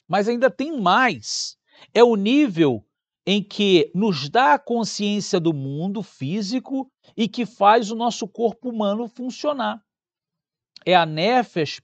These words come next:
portanto, que define ao, se um corpo está vivo ou morto. Quando ela está presente no corpo, o cérebro funciona, o coração bate, o sangue circula.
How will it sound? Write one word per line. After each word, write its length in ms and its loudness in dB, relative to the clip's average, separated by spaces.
portanto, 920 -2
que 140 0
define 720 2
ao, 240 4
se 200 -8
um 140 -2
corpo 340 0
está 280 -2
vivo 240 -4
ou 80 -2
morto. 520 -8
Quando 340 0
ela 220 4
está 320 -2
presente 640 -4
no 100 -4
corpo, 520 -2
o 40 -8
cérebro 460 0
funciona, 960 -4
o 140 -2
coração 500 0
bate, 520 2
o 20 -4
sangue 500 -4
circula. 760 -4